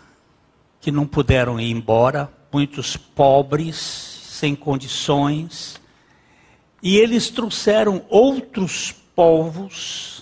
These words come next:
para habitar naquela região, e o cruzamento destes povos, essa é uma das teorias mais aceitas, o cruzamento destes povos com esses judeus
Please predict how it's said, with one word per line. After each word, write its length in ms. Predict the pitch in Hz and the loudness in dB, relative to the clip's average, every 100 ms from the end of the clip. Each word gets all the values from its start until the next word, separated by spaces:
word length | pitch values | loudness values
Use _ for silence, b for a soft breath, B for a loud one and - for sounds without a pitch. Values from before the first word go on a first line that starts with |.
| _ _ _ _ _ _ _ _ _ _ _ - | _ _ _ _ _ _ _ _ _ _ _ 0
para 420 | 165 156 160 147 | 2 4 2 0
habitar 760 | 180 175 190 180 - 160 185 202 | 0 0 0 -6 -2 2 2 0
naquela 460 | 143 120 - 127 | -4 -4 -2 -2
região, 720 | 117 120 120 - 117 113 143 170 _ _ _ b b b b b | -2 -4 -8 -6 -2 -2 -2 -10 _ _ _ b b b b b
e 140 | - 196 | 2 4
o 100 | 226 | 4
cruzamento 1500 | 226 - 262 285 233 175 170 147 151 165 220 185 - - 98 _ | 2 -2 2 4 2 2 2 2 0 2 2 2 -2 -8 -12 _
destes 520 | 143 160 151 - 117 | -4 -4 -4 -10 -10
povos, 460 | - - 135 131 127 | -8 0 2 2 0
essa 260 | 143 135 160 | -2 -2 -4
é 40 | |
uma 180 | 151 156 | 0 0
das 320 | 135 127 - | 2 0 -4
teorias 540 | - 135 127 147 131 | -2 -2 -2 -2 -2
mais 420 | 113 135 156 160 127 | -2 -2 0 -2 -4
aceitas, 800 | 113 - - 151 156 - 113 123 | -6 -4 -2 -4 -4 -10 -8 -6
o 80 | |
cruzamento 1120 | 127 - 247 208 160 135 120 160 185 147 - 95 | -6 -2 0 2 0 0 -2 0 -2 -4 -12 -12
destes 500 | 120 123 - - - | -10 -10 -10 -12 -10
povos 560 | - 143 151 123 117 | 0 2 2 -2 -16
com 200 | - 113 | -14 -4
esses 340 | 139 139 - 107 | -4 -4 -8 -12
judeus 680 | 120 110 139 175 139 - | -12 -4 -4 -4 -6 -14